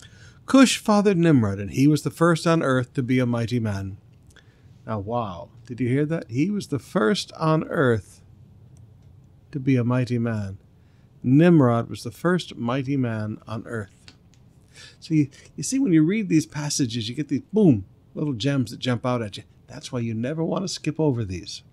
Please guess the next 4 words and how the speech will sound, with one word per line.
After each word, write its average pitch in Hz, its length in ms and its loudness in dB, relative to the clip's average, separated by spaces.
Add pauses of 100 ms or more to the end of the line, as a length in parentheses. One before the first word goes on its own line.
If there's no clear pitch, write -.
(1400)
Egypt 165 340 8
fathered 143 300 6
Liddim, 147 420 6 (1300)
Anamin, 139 600 6